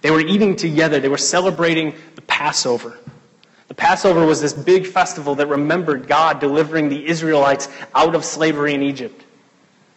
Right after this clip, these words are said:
They're in slavery, and God sends Moses and sends Aaron, and he sends the ten plagues.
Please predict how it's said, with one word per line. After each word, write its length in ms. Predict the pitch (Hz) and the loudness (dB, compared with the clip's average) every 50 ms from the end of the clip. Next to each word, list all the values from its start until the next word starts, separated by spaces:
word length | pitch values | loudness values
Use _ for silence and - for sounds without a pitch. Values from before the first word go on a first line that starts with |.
| _ | _
They're 120 | - 156 170 | 0 2 2
in 120 | 165 160 | 2 2
slavery, 720 | - - - 165 165 180 190 185 175 170 165 160 151 135 - - - - | 0 -2 -2 0 2 4 4 4 2 2 0 0 0 -2 -6 -12 -12 -10
and 160 | 143 143 131 | -8 -2 0
God 260 | 156 160 170 165 165 | 2 2 2 2 0
sends 300 | - - 180 175 180 - - - - | -2 -2 0 0 -2 -4 -6 -8 -2
Moses 480 | 151 156 160 170 175 156 151 139 - 143 | 0 4 4 4 4 2 0 -2 -2 -4
and 80 | 143 | -4
sends 180 | - 175 165 156 | -2 -2 -2 -2
Aaron, 380 | 135 147 160 175 170 156 143 139 | 0 0 0 2 2 2 0 0
and 80 | 139 | -2
he 80 | 139 135 | -4 -4
sends 320 | - - 165 160 151 139 | -2 -2 0 -2 -2 -2
the 100 | 147 147 | -4 -8
ten 340 | - - - - 160 160 151 | -8 -6 -6 -4 -4 -4 -4
plagues. 640 | 151 - 156 156 156 151 139 123 - - - - | -2 0 0 2 2 2 -2 -4 -10 -16 -18 -18